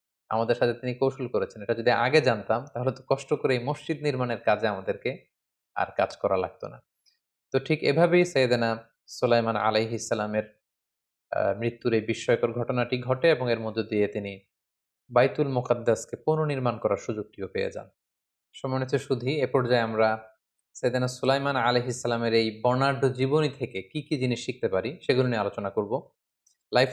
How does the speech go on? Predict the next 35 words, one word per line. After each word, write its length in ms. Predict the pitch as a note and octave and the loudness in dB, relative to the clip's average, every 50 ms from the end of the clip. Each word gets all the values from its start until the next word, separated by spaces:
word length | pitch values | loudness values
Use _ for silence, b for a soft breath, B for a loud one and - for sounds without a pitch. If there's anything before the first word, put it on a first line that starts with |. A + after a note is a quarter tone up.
| - | 0
লেসনে 320 | D3 D3 C#3+ - D#3+ D#3+ D3+ | -2 -2 0 0 -2 -2 -2
প্রথমে 400 | D#3 - D#3 D3+ F3 F3 F3 E3 | 2 2 2 2 2 0 0 0
আমরা 200 | D3+ C#3+ C3 B2+ | 0 0 -2 -2
যেটি 220 | - B2 - B2 | -2 0 0 2
উল্লেখ 260 | A2+ A2 G#2+ A2 - | 0 2 2 0 -2
করব 160 | - A#2 B2 | -2 -6 -6
সেটি 260 | B2 - - C3 C#3+ C#3 | -4 -2 -2 0 2 0
হচ্ছে 260 | C#3 C#3 C#3 - C#3 | 0 0 -2 -4 -4
উনিও 280 | B2+ C3 D3 E3 F3 | -2 -2 -2 -2 -2
কিন্তু, 500 | E3+ E3+ - C3 A2 - G#2 G2+ A#2 B2 - | -2 -2 -2 -4 -4 -2 -4 -4 -4 -4 -8
সুলাইমান 340 | - - B2 A#2 A#2+ B2+ C3 | -4 0 2 2 2 2 2
আলাইহিস 320 | C3 B2+ B2+ C3 C3 C3 | 2 2 2 0 -2 -2
সালামও 240 | - C#3+ C#3+ D3 D3 | -2 -2 -2 -2 -2
কিন্তু 260 | D3 D3+ C#3+ C#3 D3 | -4 -4 -4 -2 -2
ওনার 160 | C3+ B2+ B2 B2 - | 0 0 -2 -2 0
পিতা 400 | - B2 B2 - F2+ F2+ - - _ _ _ _ _ _ _ _ _ _ _ _ _ G#2+ G2+ | 0 0 2 2 -2 -2 -4 -16 _ _ _ _ _ _ _ _ _ _ _ _ _ -4 2
দাউদ 360 | A#2 A#2 A#2+ C3 D3+ E3 D#3 | 4 4 6 6 4 2 2
আলাইহিস 420 | D3+ C3 C3 C3+ C3+ C3 B2+ B2+ - | 2 2 2 2 2 0 0 -2 0
সালামের 280 | C3 A#2+ A#2 A#2 A2+ | 0 0 0 0 -2
মতো 220 | A2 A2 G#2 - A#2 - - - - | -4 -4 -4 -4 -4 -4 -6 -6 -2
kingdom 520 | E3+ F3 F3+ F3+ F3+ E3+ F3 F3+ F#3+ G#3+ | -2 0 0 0 2 4 4 4 4 0
and 440 | G#3+ G#3 - _ - B2+ B2 A#2+ A#2 A2+ _ _ _ - B2 B2+ | -2 -4 -8 _ -4 -4 -2 -2 -4 -10 _ _ _ 2 4 4
revelation 480 | B2 A2+ B2 A#2 A#2+ A2+ - - G#2 | 4 4 4 2 2 0 0 -4 -12
দুইটার 300 | F#2 F#2 A2 B2 B2 B2 | -8 0 0 0 0 0
মধ্যে 160 | B2+ A#2+ B2+ | -2 -2 -2
সমন্বয় 440 | B2+ - - B2+ C3 C3+ B2+ B2 A2+ | -2 -2 -2 -2 -2 0 0 -2 -2
করেছিলেন, 500 | - - G2+ F#2+ F2+ - - F#2+ F#2 F#2+ - | -2 -2 -2 -2 -2 -2 -8 -10 -10 -10 -14
অর্থাৎ 220 | G2+ - - - - - | -8 -2 -2 -2 -2 -2
নবুয়ত 380 | B2+ C3 C3+ C3+ D3+ D#3+ D3+ D3 | -4 -2 0 2 4 4 4 4
এবং 220 | B2 A#2 A#2 A#2 | 2 -2 -2 -6
খেলাফত। 520 | - - A#2 G#2+ G2 F#2 - F2 E2+ - _ _ _ _ _ _ _ _ _ _ _ _ _ _ _ _ _ _ _ - A#2+ | -6 -4 0 0 0 0 -2 -8 -12 -12 _ _ _ _ _ _ _ _ _ _ _ _ _ _ _ _ _ _ _ -4 -4
At 60 | A2 | -2
the 120 | - B2 A#2 - | -2 -4 -4 0
same 240 | - E3 F3 F3 E3+ | 0 0 0 0 0
time 220 | - B2 A2 A2+ | 0 0 0 0